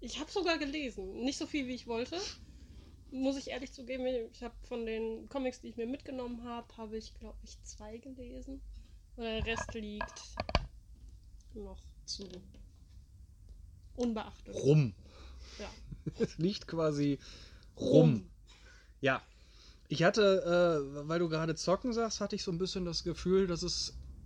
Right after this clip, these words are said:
Speaker 2: ich glaub, es gibt nur noch ein Videospiel. Ich hatte zumindest, wenn ich so geguckt habe in meiner Freundesliste, was spielen die anderen gerade auf, auf Switch und so weiter, äh,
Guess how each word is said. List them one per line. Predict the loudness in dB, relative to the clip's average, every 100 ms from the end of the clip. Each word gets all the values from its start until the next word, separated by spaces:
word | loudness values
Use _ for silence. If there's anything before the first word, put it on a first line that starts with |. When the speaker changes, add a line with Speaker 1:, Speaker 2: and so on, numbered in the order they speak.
| -12 -10
Speaker 2:
ich | -2
glaub, | 4 6
es | 6 4
gibt | 2 6
nur | 6
noch | 6 4 2
ein | 0 2
Videospiel. | 0 -2 -2 -2 -4 -6 -6 -6 -6 -6 -8
Ich | 2 4
hatte | 6 6
zumindest, | 6 6 6 4
wenn | 2
ich | 0
so | 0
geguckt | 0 0 0 2
habe | 2 2
in |
meiner | 2 0
Freundesliste, | 2 4 4 2 0 0
was | -4 0
spielen | 8 10 10
die | 6
anderen | 6 4 4
gerade | 4 4 4 2 2
auf, | -2 -4 -8
auf | -10 -8
Switch | -6 -6 -8
und | -8
so | -8
weiter, | -6 -4 -4 -6 -10 -14 -14 -16 -18 -20 -20 -20 -20 -20 -2
äh, | 4 6 6